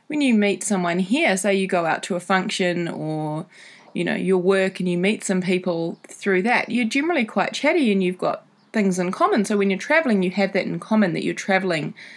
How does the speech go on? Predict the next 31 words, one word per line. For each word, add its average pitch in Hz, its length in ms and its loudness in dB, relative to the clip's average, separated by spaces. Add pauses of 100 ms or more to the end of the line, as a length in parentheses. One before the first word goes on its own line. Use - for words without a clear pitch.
(440)
together 208 360 4
and 175 100 2
you 175 80 2
both 175 240 2
love 165 200 2
travel. 208 460 2
I 175 80 2
mean, 170 280 0
that 190 180 4
is 185 100 0
something 170 300 -4
to 190 80 -10
talk 196 200 -2
about. 185 200 0
Or 185 80 0
you're 208 160 2
meeting 208 220 4
the 196 60 0
locals 190 520 0
and 175 160 -2
they 180 100 0
love 180 240 0
the 185 80 -2
town 196 300 0
that - 120 -2
they 180 100 -2
live 202 240 0
in, 294 160 4
no 170 160 0
doubt. - 340 -4
So 202 220 0